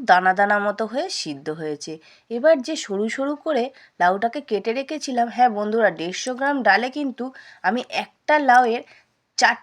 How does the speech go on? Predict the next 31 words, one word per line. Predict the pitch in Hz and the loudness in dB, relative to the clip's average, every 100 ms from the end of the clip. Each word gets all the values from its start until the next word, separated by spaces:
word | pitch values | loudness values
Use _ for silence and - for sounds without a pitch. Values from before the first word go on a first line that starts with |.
| - | -4
টুকরোর | 311 262 302 330 - | -4 0 0 0 0
এক | 247 - | 0 0
টুকরো | - 208 170 160 | -2 -2 -2 -4
দিয়েছি। | 151 151 147 - 151 - _ _ - | -4 -6 -6 -10 -10 -16 _ _ -2
আর | - 226 | 0 0
এটাকে | 196 247 247 294 285 | -2 -4 -4 -6 -6
খুবই | - 254 294 285 - | -4 -4 -2 -6 -4
আলু | 202 220 | -2 -2
ভাজা | 226 254 277 | -2 -4 -4
যেরকম | 262 277 277 | -2 -4 -2
আমরা | 277 285 | -2 -2
কাটি, | 277 269 247 220 - | -2 -2 -4 -10 -10
এইভাবে | 214 233 285 | -8 -8 -8
সরু | 302 196 175 | -8 -8 -8
সরু | 180 196 | -6 -8
করে | 214 302 370 | -6 -6 0
কাটতে | 165 151 - | -2 -2 -4
হবে। | 160 170 165 | -4 -2 0
লাউটা | 160 202 262 | 0 2 -4
কিন্তু | 285 349 240 302 - - _ | -4 -4 -6 -10 -12 -20 _
কচি | - 262 - 226 | -6 -4 -2 0
হওয়া | 208 151 147 143 | 4 4 4 -2
দরকার। | 139 135 151 151 _ - - | -6 -8 -8 -8 _ -20 -4
এবার | 269 285 | -2 0
নেড়ে | 233 220 | 0 -2
চেড়ে | 220 262 | -2 -6
দিয়ে | 254 294 | -6 -6
চাপা | 247 180 226 | -4 0 2
দিয়ে | 240 285 285 | 2 0 -4
দিলাম। | 240 226 226 | -2 -4 -4
কিছুক্ষণ | 214 208 220 254 | -10 -10 -8 -6